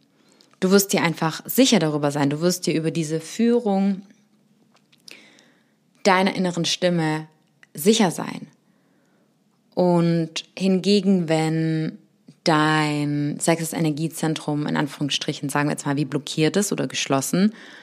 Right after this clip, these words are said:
kann das auch sein, dass du eher nicht in den, wie in einen höheren Plan glaubst oder vertraust und auch eher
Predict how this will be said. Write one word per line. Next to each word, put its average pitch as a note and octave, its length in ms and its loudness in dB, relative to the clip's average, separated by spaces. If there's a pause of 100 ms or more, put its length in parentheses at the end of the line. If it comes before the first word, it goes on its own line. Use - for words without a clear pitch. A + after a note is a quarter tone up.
(300)
kann F#3 180 2
das F3 120 2
auch E3+ 120 2
sein, E3 220 0
dass D#3 200 -2
du - 80 -6
eher D3 260 0
nicht G3+ 300 2
in D3 360 -2
den, C#3 440 0
wie C#3+ 400 -2
in - 160 -2
einen C3+ 240 -4
höheren D#3 360 2
Plan G3+ 540 2
glaubst E3+ 800 0
oder D#3+ 160 0
vertraust E3 1000 0 (220)
und D#3+ 760 0 (1120)
auch D#3 920 0 (420)
eher D#3+ 720 4